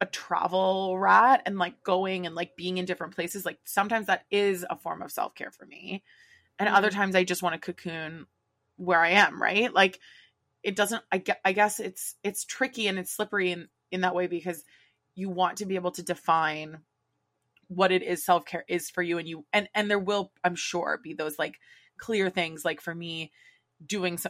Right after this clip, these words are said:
Speaker 1: a cardio exercise, reading a book, journaling, those are always gonna be things that bring me back to myself. But maybe doing an eleven step skincare routine, it doesn't feel like self-care to you right now, and that's okay.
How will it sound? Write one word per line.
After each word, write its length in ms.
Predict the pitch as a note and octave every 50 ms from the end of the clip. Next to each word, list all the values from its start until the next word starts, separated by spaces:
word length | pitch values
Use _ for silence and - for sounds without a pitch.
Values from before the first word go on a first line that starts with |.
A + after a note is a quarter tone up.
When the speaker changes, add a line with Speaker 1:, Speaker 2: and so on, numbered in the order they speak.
| -
Speaker 1:
a 60 | E3+ -
cardio 400 | - F3+ F3 E3+ E3+ E3 D3+ -
exercise, 600 | D3 - - E3+ - - D#3+ D#3 D#3 D#3+ - - _ _ _ _ _ _
reading 320 | D#3 F3 F#3 F3+ E3+ E3+
a 80 | E3 D#3
book, 360 | D3 F3+ D#3+ D#3 D3+ D3+ - - - D3+
journaling, 520 | - F3+ F3 E3+ E3 E3 D#3+ D#3+ - F#3+
those 140 | F3+ F#3 F3+
are 80 | G3
always 360 | - - F3 E3+ F3 E3+ D#3+ -
gonna 180 | F3 E3 D#3+
be 400 | D#3 F3+ D#3+ D#3 D#3+ D#3+ D3+ - _ _ _ _ _ _ _ _ _ -
things 340 | - F#3+ F3 E3+ E3 D3 - -
that 200 | E3 - - -
bring 180 | F3+ E3+ D#3+
me 80 | E3 D#3+
back 220 | D3+ - - -
to 80 | - F3
myself. 680 | D#3+ D3+ D3+ - E3 E3 F3+ F3 G#3 C4+ D4 - - _ _ - - - - - _ _ _ _
But 300 | - F#3 E3+ E3+ - - _ _ _ _ _ _ _ _ _ _ _ _ _ _ _ -
maybe 400 | G#3 G3+ G#3 G3+ F#3+ F#3+ G#3 G#3
doing 440 | G#3+ A3 A3+ A#3 A#3+ A#3+ A#3+ A#3+
an 140 | A#3+ A#3+ A#3+
eleven 340 | C4 C4 C4 C4+ C4 C#4 D4
step 220 | - - C#4+ C#4 -
skincare 400 | - - C#4+ C#4 C#4 C#4 C#4+ C4+
routine, 340 | C#4 C#4+ C#4+ C#4+ C#4+ C#4 C#4+
it 80 | B3
doesn't 240 | - C4+ C4+ D4 D4
feel 120 | - D4 C#4
like 140 | C#4 C#4+ C#4+
self-care 420 | - C#4+ C#4 - - F4 F#4+ G#4
to 140 | G4 - G3
you 80 | E3 -
right 200 | - C#3 - -
now, 200 | - - - -
and 120 | - G3
that's 160 | G#3 G#3 -
okay. 440 | C4 C#4+ - F4+ - - - - -